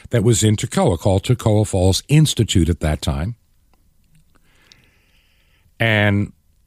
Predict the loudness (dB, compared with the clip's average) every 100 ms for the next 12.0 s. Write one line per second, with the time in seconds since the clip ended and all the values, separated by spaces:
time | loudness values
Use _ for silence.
0 | _ _ _ _ _ 2 2 4 0 -4
1 | -10 -8 -2 -2 0 -2 0 2 2 2
2 | 0 0 0 2 0 -2 0 0 0 0
3 | 2 2 2 0 0 0 2 2 4 4
4 | 0 -6 -20 -20 -20 -6 0 2 2 0
5 | -2 -2 2 2 2 2 0 0 0 0
6 | 0 0 -2 0 0 0 0 0 2 2
7 | 0 -2 -4 -8 -20 -20 -4 2 4 4
8 | 2 0 2 2 0 0 2 2 2 2
9 | 2 0 0 0 0 -4 -2 0 2 2
10 | 2 4 2 -2 0 0 0 -2 -2 -2
11 | -2 2 2 2 2 2 2 2 2